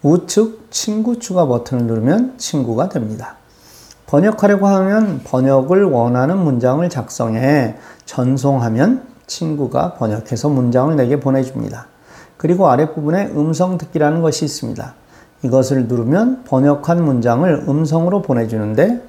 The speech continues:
파일로 보내줍니다. 이 파일을 누르면 소리가 납니다. 이 파일은 다른 용도로 사용이 아주 편합니다. 즉, 내가 영어로 녹음한 것처럼 사용할 수 있습니다.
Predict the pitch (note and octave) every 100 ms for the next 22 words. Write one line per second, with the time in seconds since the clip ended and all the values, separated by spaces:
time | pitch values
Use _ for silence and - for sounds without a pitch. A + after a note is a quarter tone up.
0 | - - F3+ F#3 F#3 G3 G3 D3 A#2 -
1 | G#2 A2 A2+ _ - - - _ E3 G3+
2 | - A3 A3+ A3+ F#3+ E3+ F3 E3+ F#3 E3+
3 | D#3 C3 A2 A2+ - - _ _ _ -
4 | - - _ D3+ F#3+ G3 F#3 D3 G#3 C#3
5 | - B2+ C3 C3+ C3 B2 A#2 B2 D#3+ A3+
6 | A3 D#3 D3 C3 D3 - A#2 C3+ C#3 F3
7 | F3+ E3+ C3+ G#2+ - - _ - - -
8 | - - D#3+ D3+ A#2+ B2 C3+ D3 C3+ B2+
9 | D3 - A#2+ C3 D3+ E3 F#3+ F3+ C3 C3
10 | B2+ A2+ A2+ A#2 E3+ E3 D#3+ C#3+ A2+ -
11 | D#3 - A2+ A#2 B2+